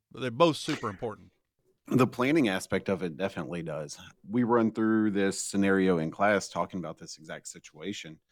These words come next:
Speaker 2: where, let's say the husband and wife, they choose hundred percent spousal benefit on the pension. So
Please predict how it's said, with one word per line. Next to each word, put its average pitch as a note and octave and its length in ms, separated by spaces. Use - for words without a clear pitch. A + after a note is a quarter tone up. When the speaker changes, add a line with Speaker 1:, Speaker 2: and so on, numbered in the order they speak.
Speaker 2:
where, F#2 360
let's A2 120
say G#2 120
the F#2+ 100
husband G2 300
and F#2 80
wife, F#2 260
they F2 320
choose A2 260
hundred G#2+ 220
percent G2 420
spousal F#2+ 400
benefit F#2 460
on F2+ 260
the F2 300
pension. F#2+ 600
So F2 540